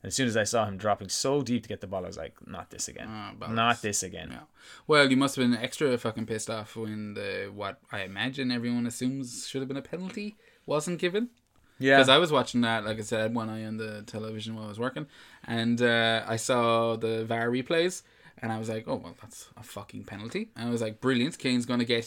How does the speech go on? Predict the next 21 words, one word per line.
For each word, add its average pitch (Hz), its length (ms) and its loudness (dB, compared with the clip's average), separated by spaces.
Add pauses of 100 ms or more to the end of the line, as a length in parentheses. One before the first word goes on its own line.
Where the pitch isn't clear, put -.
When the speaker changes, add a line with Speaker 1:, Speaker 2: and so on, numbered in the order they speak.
(100)
Speaker 2:
his 113 180 -8
poxy 120 420 -2
goal 113 360 2
and, 107 420 -6
you 113 60 -4
know, 110 240 -8 (360)
probably 120 360 4
get 117 180 4
a, 113 460 2
a 117 40 -2
last 120 320 0
minute, 123 400 2
uh, 127 240 0
brace," 180 480 -2 (360)
do - 120 0
you 123 40 8
know? 131 240 2 (160)
So - 220 2
Speaker 1:
Yeah. 117 280 6 (500)
I, 180 280 10
uh, 160 380 10